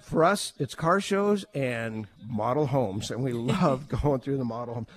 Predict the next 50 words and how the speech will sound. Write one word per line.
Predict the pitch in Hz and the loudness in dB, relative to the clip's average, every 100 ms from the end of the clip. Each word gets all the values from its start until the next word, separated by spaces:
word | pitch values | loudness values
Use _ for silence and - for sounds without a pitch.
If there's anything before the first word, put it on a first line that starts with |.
| - | -4
Not | 147 233 | 0 0
as | 392 277 | 0 -2
many | 339 285 | -2 -2
people | 277 254 214 | -2 -2 -2
going | 208 220 208 | 2 4 4
through | 208 | 4
the | 180 | 4
model | 151 147 139 | 4 4 2
homes | 151 151 139 | 4 2 0
as | 135 127 | -2 -2
there | 131 | 0
were, | 131 139 135 123 | 0 0 2 0
uh, | 117 - - 135 | -4 -8 -14 -6
a | 135 | 0
couple | 165 151 | 0 2
years | 143 156 156 | 2 2 2
ago | 131 127 117 113 | -4 -2 -2 -2
or | 127 127 | 0 0
a | 131 | 2
year | 151 151 170 | 4 6 4
ago | 165 139 | 6 4
with | 131 | 4
the | 123 | 4
interest | 156 160 143 | 2 0 0
rates | 147 120 - | 0 0 0
having | 127 117 117 | -2 0 -2
gone | 110 110 | -2 -2
up, | 117 - - - - | -4 -6 -18 -14 0
but | 143 | 0
still, | - 170 160 151 | 2 4 4 4
uh, | 135 | 0
plenty | - - 170 170 160 160 | -2 -2 -2 0 0 0
and | 151 135 - | -2 -4 -4
plenty | - 151 143 131 | -4 -4 -4 -6
of | 139 127 | -6 -4
activity. | 117 - 139 127 107 90 - - | -6 -6 -6 -4 -6 -8 -12 -18
So, | - 120 101 - - 165 - | -10 -6 -6 -8 -14 -10 4
and | 160 | 6
Lisa, | 156 226 180 | 8 6 4
there's | 170 156 | 2 0
plenty | - 196 | 2 2
of | 180 | 2
activity | 175 165 196 185 165 | 0 2 0 2 2
in | 139 139 - | 2 0 -4
Whatcom | 131 143 - 156 | 2 2 4 2
County. | 170 180 208 | 4 4 2
Things | 156 160 165 | 2 0 0
are | 175 | -2
looking | 156 143 196 180 | 0 2 4 4
good. | 170 269 226 | 4 2 0